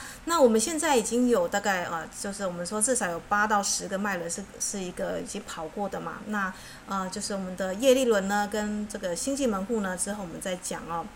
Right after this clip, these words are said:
啊，但是我们在水晶的应用上，我们还是会把它讲出来，大家可以做个笔记哦。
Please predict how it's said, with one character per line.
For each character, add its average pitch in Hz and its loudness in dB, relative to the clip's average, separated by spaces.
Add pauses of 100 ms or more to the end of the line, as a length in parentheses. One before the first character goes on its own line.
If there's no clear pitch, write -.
(360)
啊， 165 -8
但 269 4
是 320 2
我 233 4
们 190 -2
在 233 4
水 185 -2
晶 220 0
的 208 2
应 240 2
用 226 4
上， 214 -2
我 175 -4
们 170 -10
还 170 -6
是 170 -4
会 202 -2
把 180 -6
它 165 -4
讲 180 -8
出 190 -8
来， 156 -6 (1400)
大 - 0
家 214 4
可 214 -4
以 185 -2
做 208 -2
个 196 -2
笔 190 -8
记 220 -2
哦。 175 -2